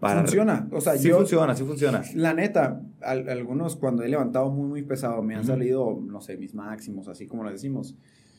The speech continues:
Speaker 2: La verdad, la gran cantidad he usado rodilleras. Quizá
Speaker 1: Sí.
Speaker 2: también es por la idea del placebo y que también mis rodillas están calientes,
Speaker 1: Ajá.
Speaker 2: pues, están
Speaker 1: Sí,
Speaker 2: listas,
Speaker 1: ándale.
Speaker 2: pues. ¿Las necesitas?
Speaker 1: ¿Las necesitas?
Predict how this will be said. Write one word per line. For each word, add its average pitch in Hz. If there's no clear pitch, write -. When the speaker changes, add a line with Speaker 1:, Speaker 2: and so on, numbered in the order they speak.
Speaker 2:
La 139
verdad, 139
la 170
gran 160
cantidad 175
he -
usado 147
rodilleras. 127
Quizá 139
Speaker 1:
Sí. -
Speaker 2:
también 180
es 123
por 139
la 127
idea 113
del 110
placebo 147
y 135
que 127
también 123
mis 139
rodillas 120
están 110
calientes, 127
Speaker 1:
Ajá. 110
Speaker 2:
pues, 117
están 131
Speaker 1:
Sí, 123
Speaker 2:
listas, 127
Speaker 1:
ándale. 117
Speaker 2:
pues. 135
¿Las 175
necesitas? 180
Speaker 1:
¿Las 123
necesitas? 202